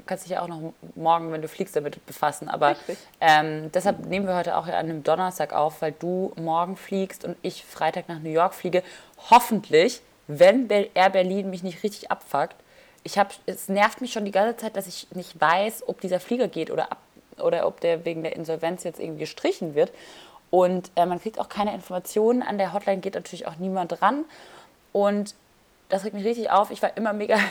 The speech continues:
Speaker 1: <laughs> Air Ber-, Berlin Buddy, hatte schön meinen, äh, Silberstatus, schön Meilen gesammelt die ganze Zeit. Und jetzt kommen die von hinterrücks und machen mich richtig fertig.
Speaker 2: Ja,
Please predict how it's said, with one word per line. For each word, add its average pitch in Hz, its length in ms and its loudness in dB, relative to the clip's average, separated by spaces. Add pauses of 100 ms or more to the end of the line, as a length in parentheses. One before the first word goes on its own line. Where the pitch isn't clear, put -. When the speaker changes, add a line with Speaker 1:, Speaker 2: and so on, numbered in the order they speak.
(220)
Speaker 1:
<laughs> - 340 -20
Air 190 140 10
Ber-, 196 280 4
Berlin 185 560 2 (160)
Buddy, 180 560 4
hatte 185 480 -4
schön 233 300 2
meinen, 190 340 0
äh, 175 200 4
Silberstatus, 185 640 -4
schön 190 200 -4
Meilen 196 300 0
gesammelt 156 380 -4
die 151 40 -20
ganze 143 280 -2
Zeit. 151 360 0
Und 160 180 -10
jetzt - 400 -2 (540)
kommen 196 140 -4
die 190 80 -4
von 180 140 -4
hinterrücks 170 580 -4
und - 80 -10
machen 165 160 -8
mich 156 120 -10
richtig 165 220 -12
fertig. 139 460 -6 (720)
Speaker 2:
Ja, 202 360 -6